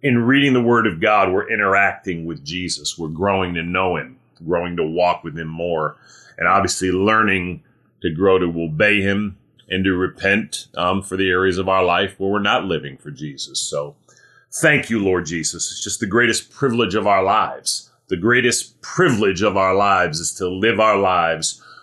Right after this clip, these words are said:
more and more for Jesus. And really this, uh, you know, these verses in Romans twelve, Lord willing, we're gonna do nine to twenty-one today.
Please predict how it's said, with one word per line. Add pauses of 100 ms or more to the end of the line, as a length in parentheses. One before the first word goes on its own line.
(180)
more
and
more
for
Jesus.
And (720)
really
this,
uh, (800)
you
know,
these
verses
in
Romans
twelve,
Lord
willing,
we're
gonna
do
nine
to
twenty-one
today.